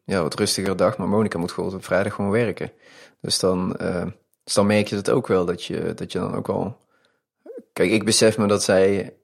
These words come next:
echt aan het werk is, omdat ik het zelf ook doe. Maar ik kan me voorstellen dat, eh, dat je misschien, ehm, je omgeving, je partner of je kinderen misschien, hè, stel je voor je hebt, eh, je hebt drie, eh, kleintjes rond, eh, rond sjouwen die misschien nog niet naar school gaan of op, juist op woensdagmiddag allemaal vrij zijn, op vrijdag vrij zijn.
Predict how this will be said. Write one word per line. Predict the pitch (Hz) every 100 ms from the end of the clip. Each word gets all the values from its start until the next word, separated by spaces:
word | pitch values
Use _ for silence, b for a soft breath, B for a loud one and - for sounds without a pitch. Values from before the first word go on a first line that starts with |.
| _
echt | 117 110
aan | 104
het | 101
werk | 101 110 101 90
is, | 85 -
omdat | 85 92
ik |
het | -
zelf | - 90 90
ook | 95
doe. | - -
Maar | _ - - _ _
ik | -
kan | 104
me | 101
voorstellen | 110 - 95 92
dat, | 92 92 - 101
eh, | 90
dat | 98 -
je | 101
misschien, | - 98 98 92 101
ehm, | - 101 - - - - _ _
je | - 92
omgeving, | 127 101 110 117 104 95 92
je | 92
partner | - 92 95 87 78
of | 76 -
je | -
kinderen | 123 123 123 92
misschien, | 82 78 90
hè, | 123 98
stel | - -
je | 85
voor | 85
je | 85
hebt, | 85 -
eh, | - - - B B B B
je | -
hebt | 101
drie, | - 107 101 95
eh, | 95 - - 165
kleintjes | - 107 110 -
rond, | 101 101 101
eh, | 98
rond | 92 98 95
sjouwen | - 87 95
die | 107
misschien | 104 - 107
nog | 98
niet | 107
naar | 98
school | - 101 107
gaan | 104 101 98
of | 92 - -
op, | 85
juist | - 87 -
op | 92 90
woensdagmiddag | 90 98 95 90
allemaal | 85 82
vrij | 90 90
zijn, | 90 90
op | 92
vrijdag | - 82 90 -
vrij | - 90
zijn. | 104 92